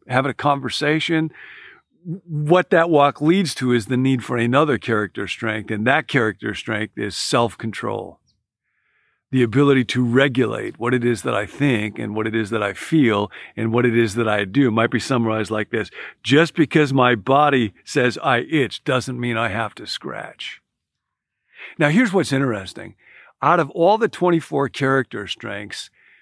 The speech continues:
when people rate themselves, they often say, "I do pretty good with kindness," or "pretty good with honesty," maybe, or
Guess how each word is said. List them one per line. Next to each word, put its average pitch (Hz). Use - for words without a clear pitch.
when 123
people 180
rate 120
themselves, 185
they 175
often 180
say, 127
"I 131
do 160
pretty 180
good 175
with 170
kindness," 156
or 120
"pretty 147
good 147
with 151
honesty," 139
maybe, 139
or 117